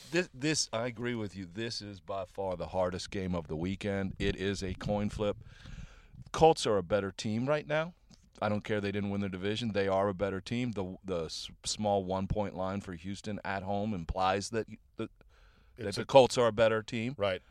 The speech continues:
Speaker 1: Because it's, uh, you know,
Speaker 2: Should
Speaker 1: it's
Speaker 2: be a
Speaker 1: in Houston.
Speaker 2: courtesy three, right?
Speaker 1: Exactly. But Colts
Speaker 2: Yeah.
Speaker 1: are a better team.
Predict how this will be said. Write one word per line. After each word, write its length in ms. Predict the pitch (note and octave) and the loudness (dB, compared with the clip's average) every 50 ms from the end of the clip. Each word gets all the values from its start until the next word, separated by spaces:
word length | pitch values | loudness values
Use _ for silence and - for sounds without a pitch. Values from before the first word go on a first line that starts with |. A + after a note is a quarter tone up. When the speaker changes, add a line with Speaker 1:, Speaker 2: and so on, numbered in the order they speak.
| - - - | -20 -20 -12
Speaker 1:
Because 280 | - - G#2 G2 F2+ F#2+ | -6 -4 -4 -4 -4 -4
it's, 240 | G2+ F2+ - - G2+ | -6 -6 -6 -6 -6
uh, 280 | F#2+ F#2+ F#2 F2 E2+ - - - - - - | -4 -4 -2 -4 -4 -6 -6 -10 -10 -8 -6
you 100 | G2+ F2 | -6 -4
know, 80 | E2+ E2+ | -2 0
Speaker 2:
Should 120 | F#2 A#3+ | 0 2
Speaker 1:
it's 80 | A3 - | 4 4
Speaker 2:
be 80 | - | 4
a 40 | B2+ | 4
Speaker 1:
in 60 | A#2 | 4
Houston. 320 | A2 C3 - F#3 E3+ D#3+ D3 | 4 6 6 6 6 6 2
Speaker 2:
courtesy 240 | D#3 F3 E3 C#3+ A#2+ | 0 0 0 -2 -4
three, 380 | - - - F#3 G3+ A#3 F3+ G#2 | -6 -8 -10 -8 -4 -4 -2 -2
right? 60 | F2 | -4
Speaker 1:
Exactly. 580 | G2+ G2 F#2+ G#2 G2+ F#2 F2+ - - - E3+ - - - | -4 -2 2 4 6 4 4 4 0 -2 -2 -4 -6 -6
But 160 | G#2 F#2+ - | -6 -4 -2
Colts 260 | - A#2 A#2 G#2 F2+ | 2 2 2 2 4
Speaker 2:
Yeah. 60 | A2 | 2
Speaker 1:
are 40 | G#2+ | 0
a 40 | G2 | 2
better 260 | G2 A2 G#2+ A2 G2+ | 4 4 4 4 2
team. 300 | - - B2 B2+ C3+ C3+ | -2 -2 -2 -2 -2 -4